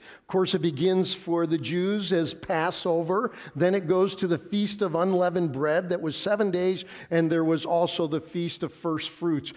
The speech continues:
And what the Feast of Unleavened Bread did was it brought all the people together into Jerusalem to the temple. Of course, these feasts, the three feasts, pointed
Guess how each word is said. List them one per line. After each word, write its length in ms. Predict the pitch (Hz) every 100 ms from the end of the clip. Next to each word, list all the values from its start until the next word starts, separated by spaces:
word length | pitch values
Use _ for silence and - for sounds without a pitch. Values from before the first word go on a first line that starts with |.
| - -
And 160 | 170
what 160 | 180 175
the 80 | 180
Feast 380 | - 247 254 254
of 120 | 180
Unleavened 520 | 214 208 208 190 160
Bread 240 | 190 247
did 160 | 202 202
was 200 | 202 190
it 160 | 202 147
brought 400 | 190 240 254 -
all 500 | - 247 262 262 262
the 140 | 254
people 400 | 220 202 214 220
together 640 | 180 185 156 175 156 143 139 - -
into 340 | - 302 285 262
Jerusalem 880 | 160 185 175 165 185 180 175 175 -
to 340 | - 214 214
the 120 | 185
temple. 680 | 175 - 175 165 - 110 87 - _ - - -
Of 80 | -
course, 320 | - 190 175
these 320 | - 170 165 -
feasts, 680 | - - 277 180 - - - _ _ _ _ _ _
the 140 | 139 135 -
three 260 | 180 226 262
feasts, 640 | - - 254 160 117 - - _ - -
pointed 640 | 202 214 190 - 98 90